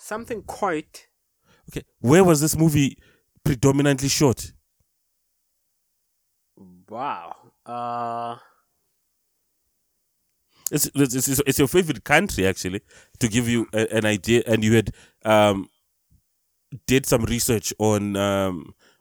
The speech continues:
Speaker 2: on, on, on,
Speaker 1: New
Speaker 2: on how to
Speaker 1: Zealand.
Speaker 2: migrate there.
Speaker 1: New
Speaker 2: On how to
Speaker 1: Zealand.
Speaker 2: migrate there.
Speaker 1: New Zealand.
Speaker 2: Hmm.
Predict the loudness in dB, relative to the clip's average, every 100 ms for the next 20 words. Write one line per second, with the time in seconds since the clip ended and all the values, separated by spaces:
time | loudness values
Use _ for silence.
0 | _ 0 0 -4 -10 -6 -4 -4 -4 0
1 | 2 2 2 2 2 0 0 -4 -2 -4
2 | -4 -10 -20 -14 0 4 4 4 4 2
3 | 2 0 2 0 -4 -12 -6 -4 -2 -2
4 | 0 0 0 -2 -6 -10 -14 _ -12